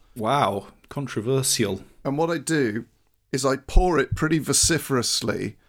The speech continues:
Speaker 2: to get as much of the sort of fizz out as possible, 'cause that's the only thing I don't like about sort of bottle-conditioned ale, is it's fizzy.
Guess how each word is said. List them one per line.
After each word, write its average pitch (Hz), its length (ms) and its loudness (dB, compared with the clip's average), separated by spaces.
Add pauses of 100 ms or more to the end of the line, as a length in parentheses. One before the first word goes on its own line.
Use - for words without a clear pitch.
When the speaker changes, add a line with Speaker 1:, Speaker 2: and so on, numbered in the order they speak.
(100)
Speaker 2:
to 143 140 2
get 143 460 0
as 117 140 0
much 135 340 0
of 113 100 0
the 127 80 0
sort - 180 0
of 117 60 -4
fizz 127 340 0
out 110 280 0
as 107 80 -8
possible, 101 520 -2
'cause 147 160 -4
that's 214 180 4
the 208 60 4
only 170 120 0
thing 151 180 0
I 135 40 4
don't 131 220 2
like 127 220 0
about 113 400 0
sort - 180 -4
of 107 180 -8 (100)
bottle-conditioned 110 1000 -2 (140)
ale, 110 280 0
is 101 100 -4
it's - 140 -2
fizzy. - 480 -2